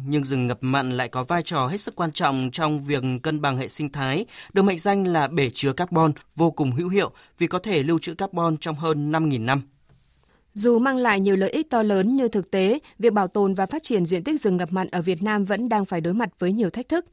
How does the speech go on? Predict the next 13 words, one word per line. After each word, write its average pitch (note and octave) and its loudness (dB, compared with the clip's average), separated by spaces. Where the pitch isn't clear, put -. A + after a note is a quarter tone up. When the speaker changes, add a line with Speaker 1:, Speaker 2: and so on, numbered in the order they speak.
Speaker 2:
Ngoài A#3+ 2
tình A3 0
trạng G3+ 0
khai B3+ -2
thác, D4+ -6
chặt G#3 -2
phá F#3+ -2
rừng G3+ 2
diễn G3+ 0
ra A3 -2
khá G3+ -4
phổ G#3+ 0
biến, F#3 2